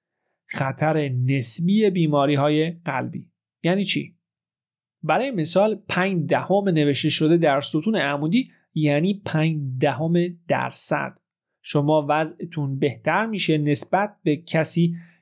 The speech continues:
که قرص نخوره. پنج دهم درصد هیچی نیست. ولی وقتی حسابی زوم کنی که کل ستون عمودی به جای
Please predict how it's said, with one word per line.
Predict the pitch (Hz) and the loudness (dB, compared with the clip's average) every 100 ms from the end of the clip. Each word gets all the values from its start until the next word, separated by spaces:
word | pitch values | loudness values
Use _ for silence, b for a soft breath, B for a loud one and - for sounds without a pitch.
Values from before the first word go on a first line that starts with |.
| B | B
که | 175 | -2
قرص | 170 165 170 - _ _ _ | 2 2 2 -4 _ _ _
نخوره. | 151 165 156 139 - - _ _ _ _ _ _ _ _ | -2 -2 -2 -6 -8 -12 _ _ _ _ _ _ _ _
پنج | 220 277 | -4 -2
دهم | 247 156 147 147 | 0 0 -2 -2
درصد | 139 151 143 131 - 165 196 226 - | 0 0 0 -2 -2 0 0 -2 -8
هیچی | 226 226 - | -8 -6 -4
نیست. | 220 170 - - _ _ _ _ - | -2 -4 -4 -12 _ _ _ _ -2
ولی | 190 254 | 0 2
وقتی | 208 208 - 220 | -2 -2 -2 -2
حسابی | 143 139 147 139 185 | 0 -2 0 2 2
زوم | 220 185 170 220 233 | 0 0 2 0 -2
کنی | - 143 139 | -2 -2 -2
که | 127 | -4
کل | 160 - 233 285 247 | -4 0 2 2 -2
ستون | - 156 160 | -2 0 0
عمودی | 156 143 143 143 151 190 | 0 0 0 0 2 2
به | 156 156 | 2 4
جای | 170 190 175 | 4 4 4